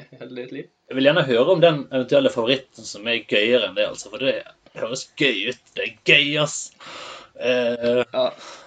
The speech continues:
Speaker 2: men, eh, ja, for all del, jeg er stor, stor fan av programmet.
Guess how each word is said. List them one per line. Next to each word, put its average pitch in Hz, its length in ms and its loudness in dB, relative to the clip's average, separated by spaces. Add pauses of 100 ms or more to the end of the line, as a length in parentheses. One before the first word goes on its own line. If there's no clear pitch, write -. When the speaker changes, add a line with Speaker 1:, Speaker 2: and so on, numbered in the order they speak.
(160)
Speaker 2:
men, 123 280 2
eh, 117 180 0
ja, 95 160 0
for 123 200 4
all - 60 0
del, 127 140 0
jeg 117 240 0 (120)
er 135 40 -12
stor, - 380 -8 (100)
stor - 260 -6
fan 131 160 0
av 107 80 -4
programmet. 110 340 -6